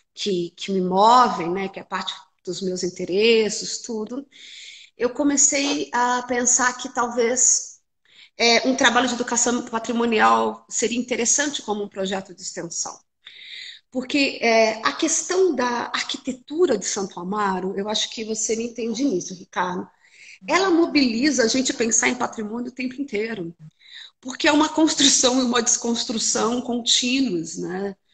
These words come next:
São prédios incríveis e depois casas que vão sendo formadas e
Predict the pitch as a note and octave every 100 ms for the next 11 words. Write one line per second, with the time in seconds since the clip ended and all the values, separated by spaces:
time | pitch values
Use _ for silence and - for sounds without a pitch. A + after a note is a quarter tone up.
0 | _ - - B3 B3+ B3+ B3+ B3 - B3
1 | - B3+ C#4+ D#4 A3 G#3 G3+ G3 - B3
2 | B3+ - B3+ C4+ B3 - B3 A#3+ A#3 -
3 | A#3 A3+ - A3 G3 G3+ A3 A#3 G3 G3+
4 | G#3 G#3